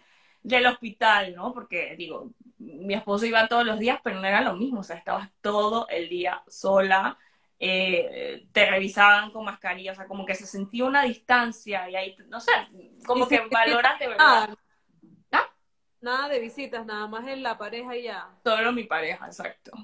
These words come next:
Speaker 1: O un acompañante, por decirlo, ¿no? En mi caso era mi, mi esposo, pero, em, solo, sí, solo, y yo sé que hay lugares que, o sea, aquí en Hamburgo,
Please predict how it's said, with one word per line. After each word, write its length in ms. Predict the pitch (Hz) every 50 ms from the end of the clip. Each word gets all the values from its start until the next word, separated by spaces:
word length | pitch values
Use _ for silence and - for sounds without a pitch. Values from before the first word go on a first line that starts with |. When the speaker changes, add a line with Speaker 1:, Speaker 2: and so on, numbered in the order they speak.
| - _ _
Speaker 1:
O 100 | - 220
un 120 | 208 202 214
acompañante, 640 | 226 247 226 185 - - 196 180 175 170 170 170
por 160 | - 143 143 135
decirlo, 440 | 170 - 185 - - - 165 165
¿no? 180 | 160 208 262 294
En 100 | 262 202
mi 60 | 185 170
caso 340 | 185 - 202 208 202 208 196
era 260 | 180 175 170 175 185
mi, 280 | 185 180 170 156 151 143 -
mi 100 | 160 160
esposo, 340 | - - 196 202 254 302 330
pero, 420 | 262 226 220 196 185 170 170 170 -
em, 420 | - 165 165 156 156 151 147 151 160 _ _ _ _ _ _ _ _ _ _ _ _ _ - - _ _ _ _
solo, 500 | - 190 175 170 175 185 208 202 170 175
sí, 240 | - 269 415 - -
solo, 600 | - 214 220 233 254 254 254 247 240 226 233 - - - -
y 120 | 226 240 233
yo 80 | 240
sé 160 | 254 - 320
que 80 | 320 330
hay 100 | 330 330
lugares 340 | 339 330 330 330 349 392 392
que, 160 | - 247 233 -
o 40 | 190
sea, 160 | 208 208 190
aquí 380 | - - - 233 254 294 330 -
en 160 | 269 262 247
Hamburgo, 600 | 220 214 214 214 240 277 311 330 359 453 - -